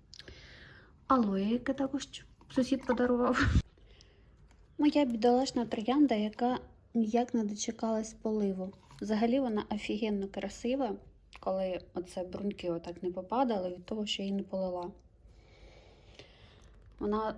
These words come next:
починає квітнути одним кольором, потім вона стає зовсім іншим, таке міняє своє забарвлення. І дуже пишно.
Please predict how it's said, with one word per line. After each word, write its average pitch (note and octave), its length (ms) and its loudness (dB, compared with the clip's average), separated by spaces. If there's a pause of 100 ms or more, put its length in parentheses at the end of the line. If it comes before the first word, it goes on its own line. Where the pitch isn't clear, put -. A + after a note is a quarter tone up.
(120)
починає G#3+ 420 -2
квітнути G#3 680 -8
одним G3+ 440 -2
кольором, F3+ 600 -6
потім G3+ 400 -8 (180)
вона G3+ 400 -4
стає G3+ 280 -6
зовсім G#3 480 -4
іншим, G#3 520 -2
таке F#3+ 300 -8 (880)
міняє G#3+ 460 2
своє G3 400 -2
забарвлення. G3 840 0 (1700)
І - 60 -10
дуже A#3+ 300 -4
пишно. G#3+ 440 -10